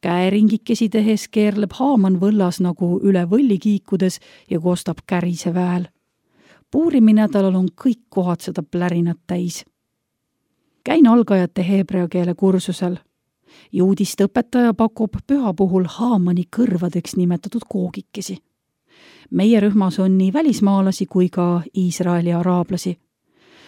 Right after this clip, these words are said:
Välismaalased lasevad maiusel hea maitsta,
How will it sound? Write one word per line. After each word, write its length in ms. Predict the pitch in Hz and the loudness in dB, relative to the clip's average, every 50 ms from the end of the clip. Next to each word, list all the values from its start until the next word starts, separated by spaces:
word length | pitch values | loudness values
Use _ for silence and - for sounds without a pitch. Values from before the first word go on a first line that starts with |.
| - - | -10 -4
Välismaalased 680 | 233 269 359 403 311 - 247 240 240 233 226 214 233 220 | -2 0 0 0 2 2 4 4 4 4 2 2 0 0
lasevad 420 | 233 233 233 - 240 214 226 220 220 | -2 -2 -2 0 0 0 0 2 2
maiusel 500 | 220 247 254 240 226 233 - 262 240 220 | 4 4 4 4 2 0 0 -2 -2 -2
hea 240 | 247 320 339 285 214 | -2 0 0 2 2
maitsta, 520 | 202 202 208 208 - - - - 202 | 2 2 2 0 -2 -4 -4 -2 -2